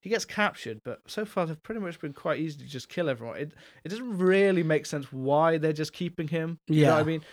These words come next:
Speaker 1: Why are you keeping him and explaining all of this to him? He's just a doctor. He doesn't got anything to do.
Speaker 2: Just
Speaker 1: Why
Speaker 2: kill him.
Speaker 1: are you
Speaker 2: Just
Speaker 1: not
Speaker 2: bash
Speaker 1: just
Speaker 2: his
Speaker 1: killing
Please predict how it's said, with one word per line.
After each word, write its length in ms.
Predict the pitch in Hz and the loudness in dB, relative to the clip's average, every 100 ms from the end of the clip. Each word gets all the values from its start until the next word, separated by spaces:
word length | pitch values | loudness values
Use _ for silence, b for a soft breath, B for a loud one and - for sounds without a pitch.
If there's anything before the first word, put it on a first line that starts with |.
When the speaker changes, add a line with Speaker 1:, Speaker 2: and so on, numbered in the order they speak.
| b b | b b
Speaker 1:
Why 120 | 160 190 | 4 4
are 80 | |
you 100 | 208 | 4
keeping 420 | - - 185 - 151 | 0 -4 -4 -4 -4
him 180 | 143 | -2
and 80 | 135 | -2
explaining 520 | 131 - 165 160 139 | -6 -4 -2 0 -2
all 160 | 123 120 | -4 -6
of 80 | 113 | -8
this 140 | 117 | -10
to 100 | - 113 | -10 -8
him? 180 | 117 | -6
He's 120 | 123 147 | -6 -6
just 220 | 180 180 | -6 -4
a 40 | |
doctor. 400 | 160 151 - 139 | 0 -2 -2 -6
He 120 | 135 | -4
doesn't 200 | 147 175 | -6 -4
got 140 | 160 147 | 0 0
anything 380 | 151 143 147 113 | 0 -2 -4 -4
to 160 | - 143 | -6 -4
do. 60 | b b b b b | b b b b b
Speaker 2:
Just 160 | - 131 | -4 4
Speaker 1:
Why 80 | 190 | 6
Speaker 2:
kill 100 | 220 | 8
him. 60 | |
Speaker 1:
are 20 | 220 | 6
you 60 | 208 | 4
Speaker 2:
Just 80 | |
Speaker 1:
not 80 | 196 | 4
Speaker 2:
bash 100 | 165 | 4
Speaker 1:
just 80 | 170 | 4
Speaker 2:
his 60 | 156 | 6
Speaker 1:
killing 80 | 180 | 6